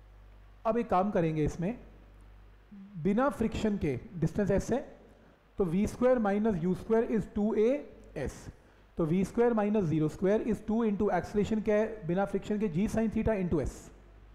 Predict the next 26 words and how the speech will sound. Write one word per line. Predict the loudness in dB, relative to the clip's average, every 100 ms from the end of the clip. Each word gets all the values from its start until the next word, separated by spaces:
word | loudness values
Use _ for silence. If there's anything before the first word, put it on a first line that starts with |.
| -20 -20 -20 -20 -20 -20 -20 -20 0
Clear | 4 4
है? | 2 -2 -18 -20 -20 -20 -20 -20 -20 -20 0
और | 0
friction | 0 -2 -2 0 0
के | 0
साथ | 0 0
जब | 0
same | 0 0
equation | 0 0 0 0
बनेगी | 0 0 0 -2 -4 -16 -20 -20 _ _ _ _ _ _
तो | 0
velocity | 4 4 2 0
final | -2 0 0 0
कितनी | 0 0 0
है? | 0 -4 -14 -16 -6
V | -2
by | 2 2 2
N। | -2 -8 -18 -20 -20 -20 _
इनिशियल | 0 2 0 2
क्या | 2
है? | 2 0 -10 -10
Zero। | -2 2 2 0 -4 -16 -20 -20 -20 -20 -20 -20 -20 -20 -20 -8
Acceleration | -6 -2 -2 0 0
में |
निकाल | 0 2 2
ली | 2 0